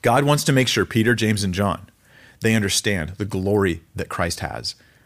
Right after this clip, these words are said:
'Cause up till now, they've been wondering, like, "Who is this who calms the storm?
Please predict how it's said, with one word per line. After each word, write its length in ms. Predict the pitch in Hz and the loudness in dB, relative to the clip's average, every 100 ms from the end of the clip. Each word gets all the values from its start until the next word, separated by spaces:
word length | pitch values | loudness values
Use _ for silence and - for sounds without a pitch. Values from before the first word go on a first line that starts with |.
| _ _ _ _ _ _ - | _ _ _ _ _ _ -2
'Cause 180 | 113 | 0
up 140 | 127 - | 0 0
till 140 | 160 | 0
now, 400 | 160 139 87 98 - _ - - _ _ - | 2 2 0 -4 -14 _ -20 -20 _ _ -2
they've 160 | 123 | 0
been 160 | 147 123 | 2 2
wondering, 440 | 156 101 80 95 - | 0 -2 -6 -8 -12
like, 160 | 92 85 95 | -12 -8 -4
"Who 160 | 160 | -2
is 120 | 190 | -2
this 200 | 104 82 | -2 -4
who 100 | - | -6
calms 380 | 101 107 90 82 | -6 -6 -4 -6
the 60 | 82 | -6
storm? 360 | - 87 76 | -6 -6 -10